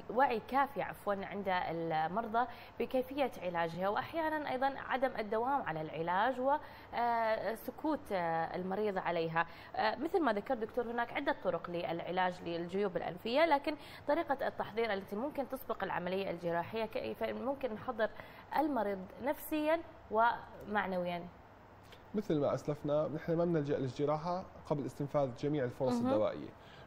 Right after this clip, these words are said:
Speaker 2: بس قبل إجراء أي جراحة تنظيرية للأنف لازم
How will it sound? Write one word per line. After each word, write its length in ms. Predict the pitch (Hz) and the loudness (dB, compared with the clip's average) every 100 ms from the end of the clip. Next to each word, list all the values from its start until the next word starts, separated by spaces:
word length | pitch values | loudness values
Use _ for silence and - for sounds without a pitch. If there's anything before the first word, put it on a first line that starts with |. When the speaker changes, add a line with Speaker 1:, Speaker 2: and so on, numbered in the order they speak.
| 143 | -6
Speaker 2:
بس 120 | - | 2
قبل 220 | 175 165 | 4 4
إجراء 300 | 143 156 143 | 4 4 4
أي 100 | 160 | 4
جراحة 380 | 143 147 139 135 | 4 4 4 2
تنظيرية 540 | 139 127 135 131 139 | 0 0 0 2 2
للأنف 340 | 120 113 165 175 - | 0 0 -2 -4 -2
لازم 420 | 143 139 131 123 | 2 2 2 -4